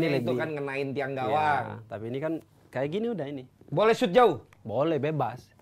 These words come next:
Speaker 1: Namanya patah kaleng itu. Jadi dulu itu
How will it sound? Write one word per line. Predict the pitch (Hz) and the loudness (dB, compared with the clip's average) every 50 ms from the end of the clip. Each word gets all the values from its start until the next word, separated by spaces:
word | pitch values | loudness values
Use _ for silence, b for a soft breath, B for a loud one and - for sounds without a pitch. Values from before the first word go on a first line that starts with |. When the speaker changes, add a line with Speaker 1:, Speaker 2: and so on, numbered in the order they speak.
| _ _ | _ _
Speaker 1:
Namanya | - 117 113 117 120 127 | -12 -8 -6 -6 -6 -6
patah | 127 123 117 - _ - | -8 -10 -12 -14 _ -12
kaleng | 120 117 113 110 117 135 120 | -12 -12 -12 -12 -16 -18 -20
itu. | 147 _ _ _ b b b b b b | -20 _ _ _ b b b b b b
Jadi | - 127 123 | -8 -6 -4
dulu | 131 139 156 175 180 180 | -2 -2 0 0 0 0
itu | 175 175 - 190 | 0 0 0 0